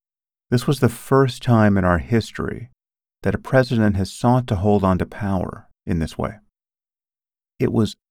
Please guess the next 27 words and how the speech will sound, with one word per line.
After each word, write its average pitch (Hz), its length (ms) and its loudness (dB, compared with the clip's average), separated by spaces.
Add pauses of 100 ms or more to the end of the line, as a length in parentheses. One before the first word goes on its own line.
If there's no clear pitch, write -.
absolutely 110 640 0
obvious 107 380 4
at - 80 -8
the 98 80 -6
time, 113 440 0 (540)
but 101 140 2
it 98 60 2
has 98 120 0
only 113 240 4
become 104 340 0
more 101 380 4
obvious - 720 -4 (320)
on 98 140 2
the 92 60 2
basis 92 380 0
of 82 100 -8
subsequent 92 440 -2
investigations 87 920 -6 (460)
that 107 160 0
Trump 113 480 2
knew 123 580 4
he 110 180 4
lost 87 680 0 (160)
the - 80 -6
twenty 85 280 -2
twenty 80 280 -4
election, 73 460 -8